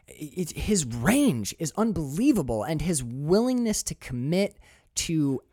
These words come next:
Speaker 2: outlier moments.
Speaker 1: We were talking about this the other day. Let's not forget fucking the Egger suit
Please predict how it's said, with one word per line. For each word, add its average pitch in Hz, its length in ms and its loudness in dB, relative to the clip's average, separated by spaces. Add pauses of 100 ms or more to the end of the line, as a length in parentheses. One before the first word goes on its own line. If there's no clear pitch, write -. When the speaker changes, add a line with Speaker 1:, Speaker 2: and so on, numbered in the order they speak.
(120)
Speaker 2:
outlier 123 640 4
moments. 101 380 0
Speaker 1:
We 190 40 8
were 180 80 8
talking 139 340 4
about 131 200 4
this 131 160 2
the 131 120 2
other 120 180 6
day. 123 240 6
Let's 117 280 2
not 143 220 4
forget 127 580 4
fucking 117 600 2 (880)
the 131 340 -10
Egger 139 280 2
suit 113 340 2